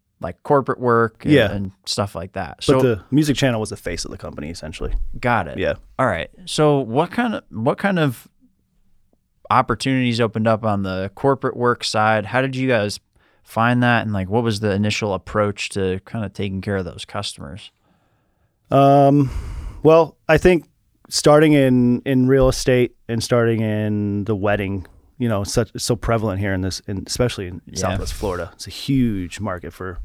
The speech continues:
Speaker 2: wedding videography, right? So we met a ton of people through that network, ton. And, um, I think from there it was just, it was just word of mouth. And just like our YouTube channel, we, we try to provide the best quality possible. So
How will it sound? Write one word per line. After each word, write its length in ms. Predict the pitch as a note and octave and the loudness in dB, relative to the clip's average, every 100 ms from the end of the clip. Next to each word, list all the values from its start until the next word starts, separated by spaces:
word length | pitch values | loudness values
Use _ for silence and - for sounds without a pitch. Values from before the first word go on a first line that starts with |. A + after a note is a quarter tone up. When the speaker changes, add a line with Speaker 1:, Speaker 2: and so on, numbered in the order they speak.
| A#2 | -4
Speaker 2:
wedding 260 | G#2+ F2 | -4 -4
videography, 500 | F2+ D#2+ E2+ D#2+ D#2+ | -8 -8 -8 -10 -10
right? 200 | E2 F2 | -8 -6
So 220 | - E2+ E2+ - - - C3 | -6 -8 -10 -16 -20 -4 2
we 80 | |
met 160 | D3 E3 | 6 6
a 40 | B2+ | 4
ton 200 | D3 C3+ | 4 2
of 80 | |
people 240 | C3+ B2 G#2 | 4 0 0
through 160 | A2 A2 | -2 0
that 180 | F2+ | 0
network, 340 | F#2+ F#2 E2+ E2 _ - | -2 -4 -4 -6 _ -8
ton. 320 | - A#2+ F2 - - _ - | -2 -2 -2 -12 -20 _ -10
And, 440 | G#2+ G2+ G2+ F#2+ F#2+ | -6 -4 -2 -4 -4
um, 300 | F#2 F2+ - - - | -4 -6 -10 -16 -4
I 60 | C3 | 0
think 160 | F#3+ | 2
from 100 | E3+ | 4
there 140 | D3+ D#3+ | 6 6
it 40 | |
was 80 | B2 | 4
just, 200 | A2 - - | 0 -6 -2
it 80 | |
was 140 | A#2+ A#2 | 0 0
just 260 | A2+ - - _ - | -2 -4 -12 _ -4
word 160 | B2 A#2+ | 0 2
of 60 | |
mouth. 380 | G#2+ G#2+ C3 - _ - | 2 2 0 -4 _ -10
And 420 | G#2+ G#2+ A2 G#2+ - - - - | -4 -2 0 -2 -6 -20 -10 -2
just 180 | D3 | 2
like 120 | D#3 C3+ | 4 4
our 80 | |
YouTube 280 | A#2+ B2+ C3 | 2 2 0
channel, 320 | A#2+ B2 B2 A#2+ | 2 2 2 2
we, 340 | A#2+ A#2+ A2+ - | 4 2 0 -6
we 260 | - A#2+ | -6 -4
try 160 | A#2 A#2 | 0 0
to 60 | |
provide 260 | A2 G#2+ G#2+ | 0 0 0
the 60 | G2 | 0
best 220 | G#2 - | -4 -2
quality 240 | G#2+ F2 | -2 -2
possible. 540 | - F#2+ F2 F2+ D#2+ _ _ _ - | -2 -2 -2 -6 -8 _ _ _ -4
So 400 | - A#2+ A2+ G#2+ | 0 2 2 0